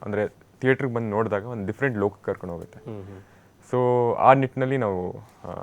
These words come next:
Speaker 1: definitely ನೀವು ಸೆಪ್ಟೆಂಬರ್ ಟ್ವೆಲ್ತ್ ನೋ-, ಸಿನಿಮಾ ನೋಡಿದಾಗ, ಆ, ನಿಮ್ಗೆ ಸಿನಿಮಾ ಆ ಸಾರ್ಥಕತೆ ಕೊಡುತ್ತೆ.
Speaker 2: So ಒಬ್ಬ, ಒಬ್ಬ, ಒಬ್ಬ ಪ್ರೇಕ್ಷಕನಿಗೆ ಏನ್ ಬೇಕು ಎಲ್ಲವೂ ಇದೆ.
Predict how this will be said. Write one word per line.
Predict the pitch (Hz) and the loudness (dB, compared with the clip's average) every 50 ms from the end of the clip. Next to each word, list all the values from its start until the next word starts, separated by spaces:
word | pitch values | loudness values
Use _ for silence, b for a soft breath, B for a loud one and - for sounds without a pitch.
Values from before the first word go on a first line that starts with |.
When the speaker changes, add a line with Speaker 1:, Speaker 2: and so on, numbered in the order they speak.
| 90 - - 113 - | -12 -14 -16 -16 -12
Speaker 1:
definitely | - 101 117 113 - 135 135 127 | -6 -4 -4 -2 0 -2 -2 0
ನೀವು | 127 120 107 | -2 -4 -4
ಸೆಪ್ಟೆಂಬರ್ | 95 - 104 - - 123 127 127 120 | -4 -6 -8 -4 -2 0 0 0 0
ಟ್ವೆಲ್ತ್ | - 113 113 120 117 - - | 2 0 -2 -2 -2 -6 -6
ನೋ-, | 95 95 90 - - | -6 -6 -6 -6 -6
ಸಿನಿಮಾ | 117 120 131 143 135 | -2 0 2 2 2
ನೋಡಿದಾಗ, | 120 110 117 117 113 110 95 - | 2 2 0 2 2 0 -2 -2
ಆ, | - - 147 _ - _ - _ _ _ - _ _ - - - _ _ - - 104 101 101 101 101 98 98 95 95 107 B B B B B B | -6 -14 -14 _ -20 _ -20 _ _ _ -20 _ _ -20 -20 -20 _ _ -12 -8 -6 -6 -4 -4 -4 -4 -6 -6 -8 -10 B B B B B B
ನಿಮ್ಗೆ | 107 107 110 117 120 | -8 -6 -4 -4 -4
ಸಿನಿಮಾ | - - 113 113 117 120 | -4 -4 -6 -2 -2 -2
ಆ | 120 - - - 90 98 | -2 -4 -4 -4 -6 -4
ಸಾರ್ಥಕತೆ | 95 - 101 101 101 - 110 - 107 - 104 | -2 -2 -2 -2 -2 -4 -8 -8 -6 -8 -8
ಕೊಡುತ್ತೆ. | 95 - - - - - - - - - _ - - - - _ _ _ - - | -8 -8 -12 -14 -14 -18 -20 -20 -20 -20 _ -20 -20 -20 -20 _ _ _ -20 -20
Speaker 2:
So | - - - 131 | -18 -10 -8 -8
ಒಬ್ಬ, | 123 117 | -6 -6
ಒಬ್ಬ, | 110 104 107 110 | -6 -8 -8 -10
ಒಬ್ಬ | 110 - - - 113 110 | -12 -14 -12 -8 -8 -6
ಪ್ರೇಕ್ಷಕನಿಗೆ | 110 - 120 139 135 - - - 139 123 147 139 135 123 127 120 | -4 -4 -4 -4 -4 -8 -8 -8 -8 -6 -6 -6 -4 -4 -2 -2
ಏನ್ | 123 127 117 | -2 -2 -4
ಬೇಕು | 117 110 - 113 | -6 -4 -2 0
ಎಲ್ಲವೂ | 107 117 135 135 139 131 | 2 2 4 4 4 4
ಇದೆ. | 120 110 139 180 190 - _ | 4 2 0 -2 -4 -6 _